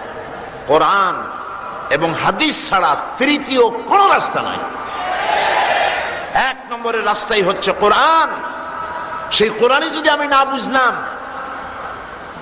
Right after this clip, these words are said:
আমার মুরব্বী যে কথা বলছে, আমার পীর সাহেব, আমার মৌলানা সাহেব যে কথা বলছেন, ওই কথা যে আল্লাহর কথা, তা আমি বুঝবো কি করে যদি কোরআন না বুঝি?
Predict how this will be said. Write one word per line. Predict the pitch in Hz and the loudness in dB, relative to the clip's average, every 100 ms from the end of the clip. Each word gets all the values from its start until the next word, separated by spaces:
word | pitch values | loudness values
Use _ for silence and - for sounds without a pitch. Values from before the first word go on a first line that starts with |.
| - | -6
আমার | - 202 233 | -2 0 0
মুরব্বী | 226 240 240 196 262 | 0 -2 -2 -2 0
যে | 220 277 269 | 2 0 0
কথা | 240 254 | 0 2
বলছে, | 233 220 214 220 226 160 - - - - - | 4 4 4 4 4 2 -6 -10 -12 -14 -4
আমার | 170 202 208 202 | -2 0 0 -2
পীর | 220 | -2
সাহেব, | - 254 269 | 2 4 4
আমার | 240 233 | 4 4
মৌলানা | 220 208 208 202 | 4 4 6 4
সাহেব | 202 247 214 | 4 2 2
যে | 208 | 0
কথা | 214 226 | 2 2
বলছেন, | 190 196 165 - 220 202 - - - - - | 2 2 2 4 4 2 -4 -8 -12 -10 0
ওই | 180 247 240 | 2 2 0
কথা | 202 240 | 0 2
যে | 233 | 2
আল্লাহর | 247 202 220 233 269 269 | 2 2 2 2 2 2
কথা, | 262 240 | 0 0
তা | 233 233 | 2 2
আমি | 240 | 2
বুঝবো | 240 196 233 190 381 | 0 0 0 2 2
কি | 359 339 | 4 2
করে | 339 269 | 2 2
যদি | 254 240 | 2 0
কোরআন | - 277 233 | 2 4 2
না | 208 175 | 0 -4
বুঝি? | 156 123 | -4 -8